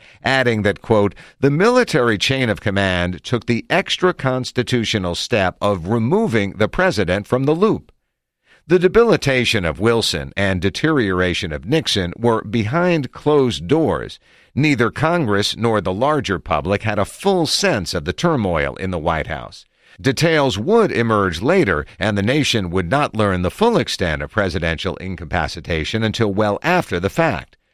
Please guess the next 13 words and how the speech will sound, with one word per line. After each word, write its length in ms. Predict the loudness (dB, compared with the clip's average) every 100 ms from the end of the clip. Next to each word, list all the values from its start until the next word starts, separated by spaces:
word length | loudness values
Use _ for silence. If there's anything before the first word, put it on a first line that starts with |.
| _ _ -6
Trump 440 | 0 2 2 0 -2
is 200 | -2 -2
far 480 | -2 2 4 4 2
from 200 | 0 -4
transparent, 880 | -2 -2 -2 -4 -4 0 0 -2 -6 -14 -4
and 220 | 0 2
yet 240 | 2 0
with 240 | 0 -2 0
reported 540 | -4 0 2 4 2
work 360 | 0 0 0 -2
and 260 | -4 -2 -2
inside 560 | -2 -4 -2 0 0 -2
accounts, 500 | -4 -4 -4 -4